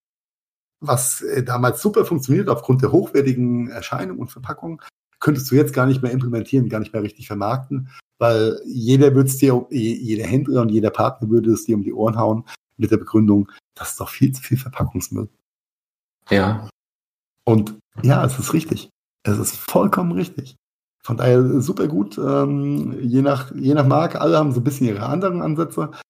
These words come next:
Speaker 1: aber sie haben das Thema alle auf der Uhr und ich hoffe, dass es auch, äh, in dem,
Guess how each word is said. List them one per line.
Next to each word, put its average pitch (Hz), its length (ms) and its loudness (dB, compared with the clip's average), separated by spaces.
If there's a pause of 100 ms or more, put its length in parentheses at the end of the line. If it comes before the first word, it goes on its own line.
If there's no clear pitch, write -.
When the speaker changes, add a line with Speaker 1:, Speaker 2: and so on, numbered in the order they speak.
(180)
Speaker 1:
aber 117 260 2
sie 127 160 2
haben 123 100 2
das 127 140 -2
Thema 120 260 2
alle 120 200 2
auf 120 160 -4
der 127 120 -2
Uhr 170 400 0 (420)
und 110 80 -6
ich - 140 -6
hoffe, 123 200 -2
dass 117 200 0
es - 140 -16
auch, 107 420 -6
äh, 104 280 -4
in 101 200 -6
dem, 98 400 -4